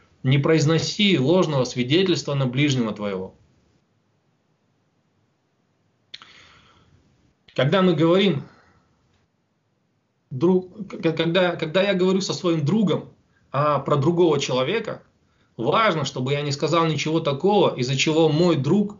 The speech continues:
станет превратно судить о другом человеке, из-за чего он станет осуждать его или думать о нём плохо.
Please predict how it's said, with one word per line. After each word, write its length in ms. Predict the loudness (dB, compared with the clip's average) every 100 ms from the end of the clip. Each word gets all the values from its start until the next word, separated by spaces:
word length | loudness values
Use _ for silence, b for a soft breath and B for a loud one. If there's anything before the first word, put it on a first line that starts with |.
| _
станет 440 | -8 -2 -2 -2
превратно 480 | -2 0 2 2 0
судить 480 | -4 -2 -2 -2 -8 _ _ _ _ _ _ _
о 80 | -8
другом 340 | -4 0 0 -2
человеке, 480 | 0 2 0 -4 -14 _ _ _ _ _ _ _ _ _ _ _ _ _
из-за 220 | -4 0
чего 260 | 2 2 2
он 340 | 2 0 -2 -10 _ _
станет 480 | -12 -4 -2 -2 -6 _ -10
осуждать 580 | -8 -6 -2 -2 -2 -6 _ -6
его 420 | -4 -4 -8 -14 _ _ _ _ _
или 220 | -8 -4 -2
думать 300 | -2 0 0
о 40 |
нём 200 | 0 -2
плохо. 380 | -2 -2 -2